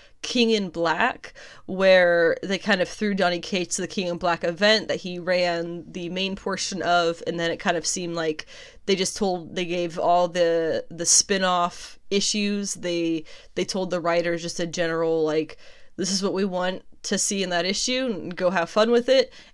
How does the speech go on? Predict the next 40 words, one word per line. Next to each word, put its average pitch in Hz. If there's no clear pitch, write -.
And 185
that's, 180
for 208
the 196
most 226
part, 220
what 190
I'm 180
seeing 185
happening 175
with 170
this 165
Devil's 170
Reign 170
event, 170
which 156
is 160
beginning 160
in 160
December. 185
Um, 170
I'm 277
not 285
very 269
excited 254
for 247
this. 220
I'm 180
sorry. 226
I, 170
I 185
feel 233
like 240
I 226
should 226
be, 240
but 202
I'm 185
really 185
not. 160